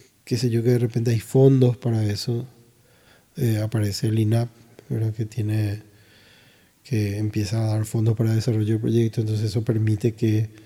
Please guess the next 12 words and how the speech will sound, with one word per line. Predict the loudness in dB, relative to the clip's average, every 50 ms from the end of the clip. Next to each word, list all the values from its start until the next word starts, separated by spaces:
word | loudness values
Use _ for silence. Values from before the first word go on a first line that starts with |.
| -20 -20 -20 -20 -20 -20 -20 -20 _ _ _ -4
eh, | 0 0 2 2 2 0
los | 0 0
productores | 2 2 2 2 0 0 2 2 2 2
ya | 0 -2
tengan | 0 -2 -2 0 0 0 -2 -2 -4 -6 -12 -20 -12 -8
ese | -8 -2 -2 -2
primer | -2 -2 -2 0 0 0 0 0
fondo | 2 4 4 6 6 6 6 4 4 4 2 -2 -6 -20 -20 -20 -20 -20 -20 -20 -20 -20 -20 -20 _ _
para | -4 -4 -2
contratar | 0 0 2 4 2 2 4 2 2 4
un | 4 4
guionista | 4 4 4 4 4 2 0 -2 -4 -2 -2 -2 -2